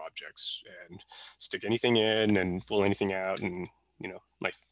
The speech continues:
life is good. All right, um, another, where were we? We're talking about arrays and, um, and, and lists. And in particular, I wanted to point out this is a very idiomatic,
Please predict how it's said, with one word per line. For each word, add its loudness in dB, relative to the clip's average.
life 0
is 2
good. -4
All 8
right, 6
um, 4
another, 2
where -4
were -6
we? -14
We're -12
talking -6
about -10
arrays -2
and, -8
um, -4
and, 0
and 0
lists. 4
And 2
in 6
particular, 4
I 2
wanted 4
to 0
point 8
out 6
this 6
is 4
a 6
very 6
idiomatic, 6